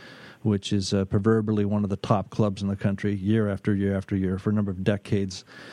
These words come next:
And, uh, they've got an outrageously strong governance model there. The facilities are second to none.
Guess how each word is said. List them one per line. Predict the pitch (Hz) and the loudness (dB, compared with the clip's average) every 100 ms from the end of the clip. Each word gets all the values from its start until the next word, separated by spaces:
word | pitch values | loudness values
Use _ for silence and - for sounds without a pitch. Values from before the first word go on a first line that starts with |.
| - - | -20 -8
And, | 104 92 92 | -4 -2 0
uh, | 90 92 | 0 -2
they've | 95 113 107 | 0 2 2
got | 107 | 0
an | 101 92 - | -2 -4 0
outrageously | 120 - 113 123 120 107 - 104 | 0 0 2 2 2 -2 0 -2
strong | - - 101 101 | -2 0 0 2
governance | 101 98 98 98 - | 2 2 0 0 0
model | 101 95 95 | 0 0 0
there. | 98 101 | 0 0
The | 95 | -2
facilities | 98 - 113 110 101 95 | -4 0 2 2 0 -2
are | |
second | 95 110 98 98 90 | 0 0 0 -2 -2
to | 98 | 0
none. | 98 95 92 | 0 0 -2